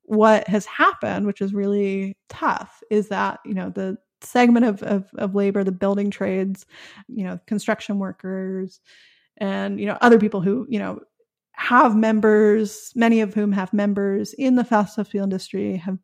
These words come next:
been, uh, historically very opposed to climate policy. And that has been used as sort of a cudgel against organized labor coming on board. So even, you know, when you have,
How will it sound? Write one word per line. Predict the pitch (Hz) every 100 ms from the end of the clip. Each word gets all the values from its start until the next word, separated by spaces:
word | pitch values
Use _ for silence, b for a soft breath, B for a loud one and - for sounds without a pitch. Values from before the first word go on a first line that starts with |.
| _
been, | 214 208 202 202 196 - _ _ _
uh, | - 190
historically | 202 - 247 208
very | 185 208
opposed | 190 - 226 226 226 226 226 _ _
to | - 220 220 214 214
climate | - 214 208
policy. | 220 196 196 - 196 196 196 B B B B B
And | - 202 208 202 202 196
that | 208 202
has | 196 196
been | - 196
used | 196 208 190
as | 175
sort | 196
of |
a | -
cudgel | - 220 214 214
against | 254 190 214 196 190 - - _ _ _ _ _ -
organized | 214 214 202
labor | 196 190
coming | 185 - 196 196
on | 190
board. | 185 190 202 196
So | 202 208 185
even, | 214 226 220 208 196
you | 196
know, | 180
when | 180 196
you | 190
have, | 160 202 202 202